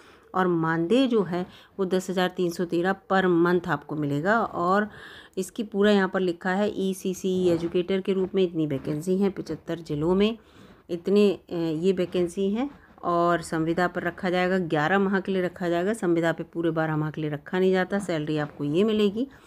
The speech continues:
इसके साथ यहाँ पर देखिए, शैक्षिक योग्यता लिखी है कि आपने जो है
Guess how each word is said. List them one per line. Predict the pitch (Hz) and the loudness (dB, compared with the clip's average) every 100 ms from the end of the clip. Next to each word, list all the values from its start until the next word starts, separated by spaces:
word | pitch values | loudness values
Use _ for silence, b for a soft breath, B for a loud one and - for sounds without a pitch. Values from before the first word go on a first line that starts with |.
| B B B | B B B
इसके | 208 208 294 285 | -8 -2 0 0
साथ | 247 226 214 | 2 0 2
यहाँ | 208 | 2
पर | 202 196 | 2 0
देखिए, | 190 185 208 | 0 -2 -6
शैक्षिक | 185 170 - 226 185 | -6 -8 -8 -4 0
योग्यता | 185 180 202 | 0 0 -2
लिखी | 202 185 - 202 | -2 -2 0 0
है | |
कि | 208 208 | 2 -2
आपने | - 165 160 196 226 | 0 -2 -2 -2 -2
जो | 214 180 | 0 0
है | 165 185 | 0 -2